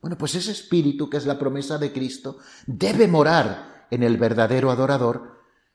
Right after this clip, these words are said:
para guiarlo por el camino correcto y adorar a Dios Trinidad de manera genuina en Jesucristo, que es la verdad, ¿no?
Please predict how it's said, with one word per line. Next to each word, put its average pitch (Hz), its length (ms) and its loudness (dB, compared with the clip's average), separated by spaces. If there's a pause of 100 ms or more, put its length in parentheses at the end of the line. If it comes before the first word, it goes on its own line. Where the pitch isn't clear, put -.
para 113 200 -2
guiarlo 143 500 4
por 131 140 6
el 123 120 4
camino 156 440 2
correcto 135 560 -2
y 123 80 6
adorar 131 320 2
a 185 80 4
Dios 170 320 6
Trinidad 180 560 4 (560)
de 113 100 4
manera 127 300 4
genuina 131 520 2
en 151 100 -2
Jesucristo, 110 760 -8
que - 60 -8
es 107 160 -6
la 104 80 -2
verdad, 95 460 -6
¿no? - 200 -14